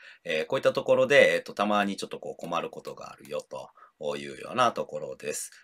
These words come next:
えー、これの対処方法をですね、えー、少しご紹介いたします。えーと、今この、お、リストをですね、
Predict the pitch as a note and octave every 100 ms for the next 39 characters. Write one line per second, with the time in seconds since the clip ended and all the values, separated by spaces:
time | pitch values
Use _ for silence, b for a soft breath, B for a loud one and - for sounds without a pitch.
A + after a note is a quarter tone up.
0 | B E2+ D#2+ - D3+ D3+ D3+ D#3 D3 D3
1 | C#3+ B2+ F#2 D2 - - F#2 G2 - -
2 | D#2+ D2+ - - - A#2 A2+ - D#2 C#2
3 | C#2+ - C#2+ - B1 B1+ - - - D2
4 | D#2 - B B B B A#2 - B2+ C3+
5 | - F#2 F2 F2 F2 E2+ E2 D#2+ G2+ -
6 | C3 C3 G#2+ B2 A#2+ A#2+ B2+ E2+ - D2+
7 | D2+